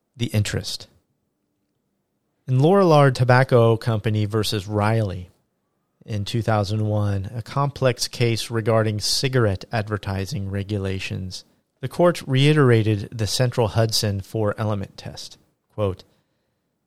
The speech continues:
"At the outset, we must determine whether the expression is protected by the First Amendment. For commercial speech to come within that provision, it at least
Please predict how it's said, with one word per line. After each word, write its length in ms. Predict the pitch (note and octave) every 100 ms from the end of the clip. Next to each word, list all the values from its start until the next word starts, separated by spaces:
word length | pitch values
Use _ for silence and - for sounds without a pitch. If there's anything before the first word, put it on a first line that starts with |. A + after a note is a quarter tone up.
| _
"At 100 | C3
the 140 | D3+ D3
outset, 560 | C3+ - C3+ B2 - -
we 140 | B2
must 240 | A#2 A#2
determine 560 | - A2 B2+ B2+ B2 B2
whether 260 | A#2 A#2 A2+
the 160 | A2+
expression 760 | G#2+ - - B2 A#2+ - A#2 A#2
is 240 | A2 G2+
protected 800 | - A#2 G#2 A#2+ - B2 A2 A2+
by 140 | - A2
the 100 | -
First 340 | - A2 -
Amendment. 540 | F#2+ G2+ G2 F#2 - _ _ _ _ _ _ _ _ _ _ _ _
For 140 | B2
commercial 420 | A2+ B2 B2+ D3+ C3+
speech 560 | - C3 C3 - -
to 80 | -
come 300 | - B2+ B2+
within 320 | A#2+ A#2 B2
that 180 | A#2 B2
provision, 640 | A#2 A2 A#2 A2+ A#2 A2+ - _ _ _ _ _ _
it 180 | B2 B2 -
at 180 | A#2+ -
least 460 | A#2+ C#3 B2+ -